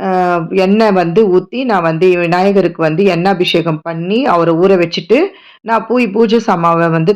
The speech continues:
தொலைக்கிறதுக்கு நாங்க போயிடுவோம். அதுக்குள்ள நான் மரு-, மருமக கிட்ட சொல்லிட்டேன், "நீ கடகடன்னு ஒரு சிம்பிளா ஒரு சமையல் பண்ணிடு." ஏன்னா குழந்தைய ஏழரை மணிக்கெல்லாம் ஸ்கூல் ஆட்டோ வந்துருங்க. ஏழு, ஏழே முக்-, அதாவது எட்டு மணிக்கு வந்துரும்.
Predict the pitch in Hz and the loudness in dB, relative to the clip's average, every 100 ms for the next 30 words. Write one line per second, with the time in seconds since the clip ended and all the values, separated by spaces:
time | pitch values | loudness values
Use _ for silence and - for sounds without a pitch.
0 | 202 170 180 190 - 185 285 254 175 160 | 2 0 0 -2 -4 -2 0 2 0 -2
1 | 170 165 165 151 247 302 - - - - | 0 0 0 2 0 -2 -10 -20 -12 -4
2 | 196 214 214 226 240 202 180 180 185 190 | -2 0 2 2 2 2 0 0 -2 -2
3 | 180 185 202 208 185 - 170 180 165 180 | 0 0 0 0 -2 -2 0 2 4 2
4 | 196 254 302 214 180 170 170 165 165 180 | 2 0 2 2 2 2 0 0 0 2
5 | 196 185 175 170 180 180 185 190 190 190 | 2 4 2 0 -2 -2 0 0 0 0
6 | 170 165 190 190 165 160 160 175 170 - | -2 0 0 0 -2 0 0 -2 -6 -20
7 | - 202 214 214 220 220 240 226 208 190 | -12 -6 -4 0 2 2 4 4 4 4
8 | 190 196 190 185 185 196 214 - 208 160 | 2 2 0 0 0 0 -2 -6 -2 0
9 | 170 170 185 156 156 156 151 175 254 226 | 0 0 0 -2 -2 -4 -2 0 2 2
10 | 175 175 170 175 170 170 - _ _ - | 2 2 2 2 0 -2 -8 _ _ -6
11 | 185 202 185 - 175 185 202 175 170 214 | -2 -2 -2 -8 -6 -2 0 0 -2 -6
12 | 208 220 226 170 160 165 247 | -6 -4 -4 -4 -2 0 0